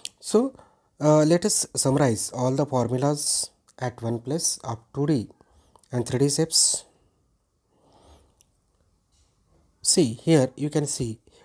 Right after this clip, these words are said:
uh, three-dimensional figures, cuboid, whose volume is given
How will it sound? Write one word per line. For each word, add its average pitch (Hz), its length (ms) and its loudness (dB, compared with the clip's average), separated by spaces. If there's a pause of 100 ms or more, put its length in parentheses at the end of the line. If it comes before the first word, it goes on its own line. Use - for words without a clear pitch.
(160)
uh, 127 280 0 (300)
three-dimensional 135 600 2
figures, - 640 -4 (520)
cuboid, 139 600 2 (1600)
whose 156 260 2
volume 131 340 2
is - 400 -2 (2500)
given 120 400 2